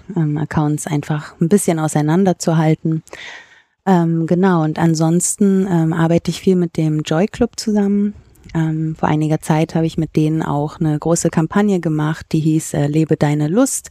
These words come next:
in der es halt tatsächlich darum ging zu erzählen, ähm,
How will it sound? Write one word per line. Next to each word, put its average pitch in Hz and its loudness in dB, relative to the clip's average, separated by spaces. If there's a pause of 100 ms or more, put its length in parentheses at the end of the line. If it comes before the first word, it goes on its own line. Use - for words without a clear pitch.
(540)
in 165 2
der 160 4
es - -4
halt 156 2
tatsächlich 170 0
darum 190 2
ging 175 0
zu - 0
erzählen, 170 0
ähm, 151 -2